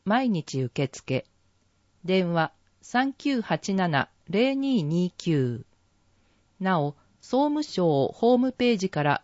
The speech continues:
メールでも受け付けています。ホームページ、エイチティーティーピーエスコロンスラッシュスラッシュダブリューダブリューダブリュードットエスオーユーエムユードッ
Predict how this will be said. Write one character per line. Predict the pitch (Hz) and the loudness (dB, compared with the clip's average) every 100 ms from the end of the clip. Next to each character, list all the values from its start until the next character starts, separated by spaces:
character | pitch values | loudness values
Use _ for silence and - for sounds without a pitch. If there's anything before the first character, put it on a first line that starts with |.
| - | -2
メ | 190 254 | 0 0
ー | |
ル | 277 | 0
で | 262 277 | 0 0
も | 220 | 2
受 | 151 180 | 0 -2
け | 170 | -4
付 | - 156 | -4 -4
け | |
て | 131 | -4
い | 127 | -4
ま | 117 | -6
す。 | - - _ _ _ _ _ _ _ _ _ | -10 -20 _ _ _ _ _ _ _ _ _
ホ | - 269 | 0 2
ー | |
ム | 277 | 2
ペ | 277 254 220 | -2 0 0
ー | |
ジ、 | 139 139 - _ _ _ _ _ | 0 -4 -6 _ _ _ _ _
エ | - 254 | -2 0
イ | |
チ | 277 - | -2 -6
テ | 269 | -4
ィ | 269 | -4
ー | |
テ | - | -2
ィ | 262 | -4
ー | |
ピ | - 247 240 | -4 -4 -2
ー | 240 | -2
エ | |
ス | - | -4
コ | - 208 | -4 0
ロ | 175 135 | 2 0
ン | 113 - _ | -4 -12 _
ス | - 196 | -10 -2
ラ | 226 | 0
ッ | |
シ | 247 - | 0 -4
ュ | |
ス | 226 - | -6 -2
ラ | 196 | -2
ッ | 190 | -2
シ | - 127 | -6 -6
ュ | - _ _ _ - | -6 _ _ _ -2
ダ | 180 | -2
ブ | 247 | 0
リ | 277 | -2
ュ | 277 | 0
ー | |
ダ | 254 | 0
ブ | 254 | 0
リ | 254 | -2
ュ | 254 | 0
ー | |
ダ | 247 247 | 0 2
ブ | 202 | 2
リ | 151 | 0
ュ | 135 | 0
ー | |
ド | 127 127 | 0 -4
ッ | - - | -6 -2
ト | 123 - _ _ _ _ _ | -2 -2 _ _ _ _ _
エ | 185 | -4
ス | 185 - 285 | -2 -2 0
オ | 285 277 | 2 0
ー | |
ユ | 254 254 190 | 0 0 0
ー | - | 0
エ | 165 | -2
ム | 190 220 | 0 0
ユ | 214 196 | 0 0
ー | 135 | 0
ド | |
ッ | 127 | -2